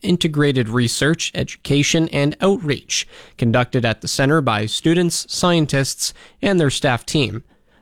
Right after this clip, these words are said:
The funding announcement was made this week at L F C E's Summer Field Day, presented by Canadian Western Agribition. For the second time in four years, a bill that got overwhelming support from all the opposition parties in Ottawa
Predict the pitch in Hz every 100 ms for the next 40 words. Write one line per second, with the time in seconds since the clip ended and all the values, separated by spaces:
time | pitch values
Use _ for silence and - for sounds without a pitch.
0 | - - 139 143 131 120 127 - 170 143
1 | 110 120 143 135 127 - 151 147 131 -
2 | - 151 151 135 - - 143 131 123 113
3 | 156 139 113 - 196 170 139 135 131 -
4 | _ _ 120 123 123 117 117 113 - 143
5 | 175 135 107 107 117 113 - 117 107 104
6 | 113 127 131 - - 214 - - _ -
7 | - - - - _ _ - 220 220 190
8 | - 220 202 185 185 185 180 185 185 170
9 | - 180 175 170 165 170 139 - - -
10 | 165 120 131 135 160 143 107 - 127 123
11 | - 180 196 190 147 131 117 110 - -
12 | 127 156 - 123 117 131 127 127 127 135
13 | 135 131 127 139 139 135 113 120 156 139
14 | 123